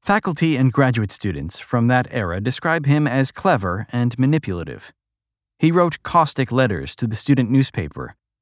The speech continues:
and contributed to the New Criterion, a venerable right-leaning cultural journal.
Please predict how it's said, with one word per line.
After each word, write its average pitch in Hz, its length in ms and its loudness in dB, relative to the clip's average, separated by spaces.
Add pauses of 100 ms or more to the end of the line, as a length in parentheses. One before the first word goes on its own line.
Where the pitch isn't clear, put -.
and 139 180 4
contributed 139 580 4
to - 100 -2
the 117 80 4
New 131 160 6
Criterion, 110 760 -4 (380)
a 113 60 0
venerable 120 520 4
right-leaning 113 600 0
cultural 107 400 -2
journal. 98 500 -4